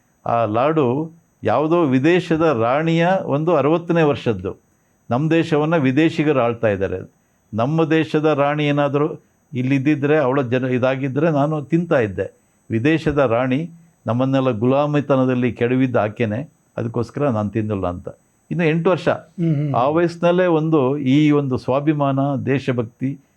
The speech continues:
Speaker 1: ಅದಿತ್ತು. ಅಲ್ಲಿ ನಾಗ್ಪುರದಲ್ಲಿ ಒಂದು ಸೀತಾಬರಡಿ ಅಂತ ಒಂದು ಕೋಟೆ ಇದೆ. ಅದರ ಮೇಲೆ ಒಂದು ಯೂನಿಯನ್ ಜಾಕ್, ಬ್ರಿಟಿಷ್ನವರ ಧ್ವಜ ಹಾರ್ತಾ ಇತ್ತು. ಅದನ್ನು ನೋಡಿದಾಗೆಲ್ಲ ಈ ಕೇಶವನಿಗೆ ಹೇಗಾದರೂ ಮಾಡಿ ಅದನ್ನು ಇಳಿಸ್ಬೇಕು,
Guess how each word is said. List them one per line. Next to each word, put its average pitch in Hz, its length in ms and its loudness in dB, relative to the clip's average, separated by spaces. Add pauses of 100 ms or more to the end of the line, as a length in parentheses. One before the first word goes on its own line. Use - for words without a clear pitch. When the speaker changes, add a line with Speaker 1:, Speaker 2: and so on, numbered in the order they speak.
(100)
Speaker 1:
ಅದಿತ್ತು. 113 460 -4 (640)
ಅಲ್ಲಿ 143 180 -2
ನಾಗ್ಪುರದಲ್ಲಿ 160 640 0
ಒಂದು 139 200 0
ಸೀತಾಬರಡಿ 147 640 0
ಅಂತ 127 160 -4
ಒಂದು 123 220 -2
ಕೋಟೆ 117 380 -4
ಇದೆ. 90 220 -10 (560)
ಅದರ 139 200 0
ಮೇಲೆ 143 240 2
ಒಂದು 143 200 0
ಯೂನಿಯನ್ 139 600 2
ಜಾಕ್, - 440 -4 (480)
ಬ್ರಿಟಿಷ್ನವರ 131 640 0
ಧ್ವಜ 117 260 0
ಹಾರ್ತಾ 110 420 0
ಇತ್ತು. 87 240 -6 (680)
ಅದನ್ನು 147 240 0
ನೋಡಿದಾಗೆಲ್ಲ 165 680 2
ಈ 143 180 2
ಕೇಶವನಿಗೆ 139 680 0
ಹೇಗಾದರೂ 151 640 0
ಮಾಡಿ 151 200 0
ಅದನ್ನು 123 220 0
ಇಳಿಸ್ಬೇಕು, 123 760 -2